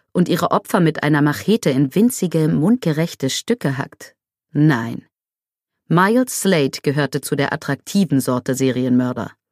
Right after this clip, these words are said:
Sein Lächeln war fast zu breit und zu perfekt für sein Gesicht,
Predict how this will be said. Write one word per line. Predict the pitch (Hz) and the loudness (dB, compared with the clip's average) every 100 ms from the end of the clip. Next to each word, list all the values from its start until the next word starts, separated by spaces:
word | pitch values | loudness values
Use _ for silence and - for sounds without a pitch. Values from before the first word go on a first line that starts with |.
| _ _ _ _ _ _ | _ _ _ _ _ _
Sein | - 156 156 | -2 2 4
Lächeln | 175 - 156 | 2 2 2
war | 151 151 | 2 0
fast | - 185 - | -2 -2 -4
zu | - 151 | -6 -4
breit | 156 156 175 156 | 0 0 0 0
und | 147 143 - | -2 -4 -6
zu | - - 208 | -6 -4 -2
perfekt | - 151 - 180 - | -2 -4 -4 -6 -4
für | 147 | -4
sein | 135 143 | -2 0
Gesicht, | 143 143 143 - | -2 -4 -6 -10